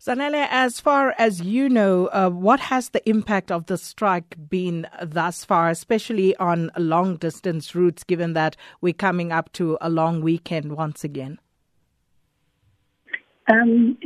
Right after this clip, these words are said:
Speaker 2: there, there, there has been, there has been some impact, although in some places not as much as we would have liked. Um, and so as we go towards a long weekend, uh, we also don't want to drag this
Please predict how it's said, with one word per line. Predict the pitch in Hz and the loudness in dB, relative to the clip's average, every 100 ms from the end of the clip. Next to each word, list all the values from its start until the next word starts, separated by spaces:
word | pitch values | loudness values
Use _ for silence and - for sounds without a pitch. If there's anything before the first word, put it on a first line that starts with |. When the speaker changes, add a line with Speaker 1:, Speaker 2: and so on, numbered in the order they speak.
| 220 | 2
Speaker 2:
there, | 240 233 226 208 | 2 2 0 0
there, | 220 214 - | 0 0 0
there | 220 220 - - | 0 0 0 2
has | 269 247 214 - | 2 2 -2 0
been, | 180 190 190 190 | 2 2 -2 0
there | 196 | 0
has | 202 247 233 | 2 -2 -2
been | - 202 196 - | -4 -4 -4 0
some | 220 254 233 | 2 2 0
impact, | 185 185 - 180 - | -2 0 0 0 2
although | 202 214 220 | 2 2 0
in | 214 214 220 | 0 -2 0
some | 214 | 0
places | 208 196 208 196 196 | 0 0 0 0 0
not | 185 196 196 | 2 2 2
as | 196 196 - | -2 -4 -16
much | - - | -6 -2
as | 190 185 | 0 0
we | 185 202 | -2 2
would | 214 190 | 2 0
have | 151 185 | -4 -6
liked. | 139 143 240 - - - - - - | -2 0 -2 -8 -20 -16 -14 -6 2
Um, | 190 196 196 - - | 2 0 -6 -16 -4
and | 214 208 | -2 0
so | 233 214 - | 2 2 2
as | 240 294 | 0 0
we | 220 214 | 0 0
go | 196 185 190 190 - | 0 0 0 -2 0
towards | 196 196 196 | 2 2 0
a | |
long | 185 185 190 180 | 0 0 0 0
weekend, | 170 185 214 202 254 - - - - 196 | 0 -2 0 0 0 -4 -20 -20 -4 0
uh, | 190 202 | 2 0
we | 214 226 262 | 0 2 2
also | 214 220 214 214 196 196 _ - | 2 0 0 -2 -2 -6 _ -2
don't | 220 269 262 | 0 0 -2
want | 196 208 196 | -2 -2 -4
to | 202 | -4
drag | 185 180 185 185 | 0 0 0 0
this | 175 | -2